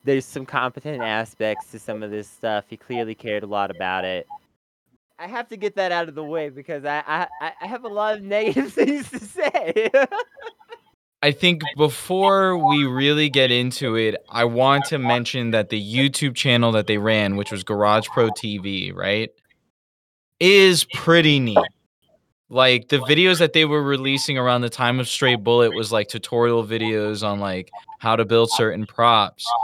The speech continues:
Speaker 2: you know, how to make certain action scenes that you see in your favorite tokusatsu series. Like, mad respect for that.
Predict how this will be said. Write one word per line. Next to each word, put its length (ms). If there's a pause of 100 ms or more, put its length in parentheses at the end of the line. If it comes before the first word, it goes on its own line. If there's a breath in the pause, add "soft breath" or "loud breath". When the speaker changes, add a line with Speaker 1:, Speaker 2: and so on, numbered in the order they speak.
(140)
Speaker 2:
you 80
know, 120
how 260
to 80
make 220
certain 440
action 400
scenes 380
that 120
you 120
see 240
in 80
your 120
favorite 340
tokusatsu 760
series. 420 (260 loud breath)
Like, 280
mad 460
respect 460
for 120
that. 220